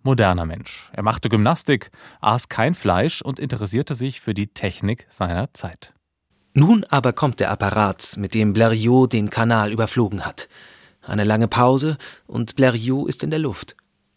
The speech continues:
Speaker 2: Hier oben ist zwanzig Meter über der Erde ein Mensch in einem Holzgestell verfangen und wehrt sich gegen eine freiwillig übernommene, unsichtbare Gefahr.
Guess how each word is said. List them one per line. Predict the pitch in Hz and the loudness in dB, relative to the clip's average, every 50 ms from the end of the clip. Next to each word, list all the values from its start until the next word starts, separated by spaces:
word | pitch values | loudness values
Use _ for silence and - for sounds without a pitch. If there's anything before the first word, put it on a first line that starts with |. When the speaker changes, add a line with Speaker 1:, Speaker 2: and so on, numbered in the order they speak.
| _ _ _ | _ _ _
Speaker 2:
Hier | - - 127 123 - | -2 2 2 4 4
oben | 139 139 147 160 160 - | 4 4 4 4 2 0
ist | - - - - | 0 -4 -6 -4
zwanzig | - 120 117 120 - 139 113 - | 0 0 0 0 0 -2 -2 0
Meter | 123 135 165 160 160 139 | 0 2 2 2 2 0
über | - 139 127 131 | 0 0 0 0
der | 117 127 113 | 0 0 0
Erde | 110 131 143 147 143 147 - | 0 0 0 0 0 -2 -2
ein | 120 120 120 | -2 -2 0
Mensch | 120 127 147 165 - - | 0 0 0 0 0 -2
in | - 135 107 | -2 -2 -2
einem | 120 123 120 107 107 | 0 0 0 0 0
Holzgestell | 151 156 151 - - 147 131 113 - 131 131 127 | 0 0 0 -2 -2 -2 -2 0 2 2 2 2
verfangen | - 135 113 - 143 143 151 156 147 - - - - - - - - - _ | 0 -2 -2 -2 -2 -2 0 0 -2 -2 -4 -10 -16 -16 -18 -20 -20 -20 _
und | - - 120 120 107 | -6 -2 -2 2 6
wehrt | 127 127 139 139 - | 6 8 8 6 4
sich | - - 123 107 - - - | 0 -4 -4 -6 -8 -8 -8
gegen | - 120 107 - 120 113 95 - | -6 -6 -4 -2 -2 -4 -4 -4
eine | - 110 110 110 117 | -4 -2 0 0 0
freiwillig | 107 - - 120 127 135 143 127 131 113 113 107 - | -2 0 2 4 4 4 4 2 0 -2 -2 -4 -4
übernommene, | 131 123 120 113 113 113 120 123 123 120 117 113 - - - - - | -2 0 0 2 2 2 2 2 2 2 2 0 -2 -6 -12 -6 0
unsichtbare | - 160 160 156 143 139 139 131 - - 131 127 120 120 117 120 | 4 4 4 4 4 2 -2 -2 -2 -4 -2 -2 -2 0 -2 -2
Gefahr. | 107 123 117 - - 156 127 95 92 - | -2 -2 -4 -4 -4 -4 -2 -2 -4 -4